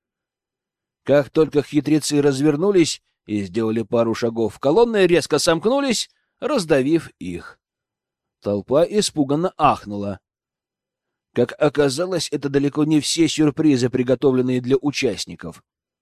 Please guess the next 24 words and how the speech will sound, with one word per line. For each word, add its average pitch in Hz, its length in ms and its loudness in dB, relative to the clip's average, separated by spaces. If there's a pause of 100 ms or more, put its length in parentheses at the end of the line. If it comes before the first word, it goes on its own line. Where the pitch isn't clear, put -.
(920)
Колонны, 196 640 4
раздавившие 165 720 2
людей, 156 420 4
поехали 151 520 0
назад. 147 640 0 (340)
После 160 320 4
удара 180 320 6
они 180 160 2
покрылись 165 500 2
трещинами 190 800 2 (480)
и 120 120 -2
обратного 147 640 2
пути 131 340 0
не 131 160 2
выдержали, 165 720 0 (320)
принявшись 151 560 0
рассыпаться 113 840 -2
на 107 120 -4
куски. - 580 -10 (1700)
Крутящийся 214 640 2
булыжник 185 580 2
снова 175 360 2
изменил 139 560 0
траекторию 180 840 2